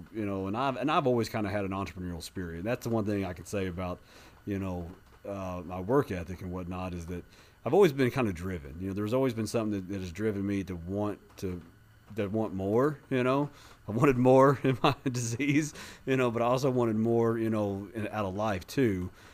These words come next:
And so I feel like I've always been a driven person and a, and, you know, a seeker for, you know, I've always had, like, some, like, this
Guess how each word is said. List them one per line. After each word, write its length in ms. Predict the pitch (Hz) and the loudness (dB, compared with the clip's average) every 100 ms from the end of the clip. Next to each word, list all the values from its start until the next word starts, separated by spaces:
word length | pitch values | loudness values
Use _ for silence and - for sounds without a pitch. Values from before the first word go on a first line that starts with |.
| - - | -18 -8
And 120 | 101 | -2
so 80 | 117 | 0
I 80 | 117 | 2
feel 140 | 170 | 4
like 180 | 147 127 | 4 4
I've 160 | 117 | 4
always 300 | 127 139 113 | 4 4 2
been 260 | 95 113 110 | 0 0 0
a 60 | 98 | 0
driven 420 | 101 113 104 90 | 0 0 0 -2
person 440 | - 123 104 98 | 0 0 0 -2
and 220 | 98 98 90 | -2 -4 -6
a, 140 | - 104 | -8 -8
and, 180 | 92 - | -10 -8
you 80 | 107 | -6
know, 140 | 92 | -6
a 60 | 87 | -6
seeker 420 | - 127 110 101 | -4 -4 -2 -6
for, 560 | 90 - 113 110 101 95 - - - - 120 | -6 -4 0 0 0 -4 -12 -20 -20 -8 -2
you 60 | |
know, 60 | 113 | 2
I've 80 | 135 | 4
always 180 | 151 | 4
had, 180 | 143 127 | 4 2
like, 160 | 117 104 | 2 -2
some, 300 | - 147 135 | 0 2 2
like, 160 | 120 | 0
this 180 | 107 107 | -2 -4